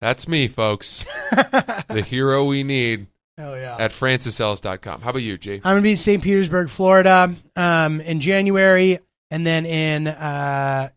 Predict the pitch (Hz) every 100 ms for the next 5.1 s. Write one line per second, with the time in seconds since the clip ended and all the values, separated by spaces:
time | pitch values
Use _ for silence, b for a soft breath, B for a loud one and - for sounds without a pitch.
0 | - 170 226 - 233 240 254 208 180 185
1 | 208 269 - - - _ _ _ _ 180
2 | 185 180 180 175 170 175 170 165 180 190
3 | 208 220 220 220 220 196 175 165 156 156
4 | 185 196 220 208 202 - - 180 175 170